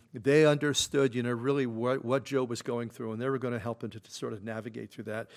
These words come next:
And of course, we find out that that's simply not the case. So he says here in verse one, "My th-, soul loathes my life.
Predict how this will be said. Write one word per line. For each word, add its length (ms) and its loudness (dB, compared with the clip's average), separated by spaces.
And 80 -2
of 60 -4
course, 260 2
we 140 0
find 320 0
out 180 0
that 100 -12
that's 280 -6
simply 240 -8
not 220 -8
the 60 -14
case. 380 -10
So 260 12
he 180 8
says 360 8
here 180 10
in 80 10
verse 340 4
one, 320 4
"My 220 6
th-, 320 -10
soul 720 8
loathes 800 6
my 240 0
life. 720 4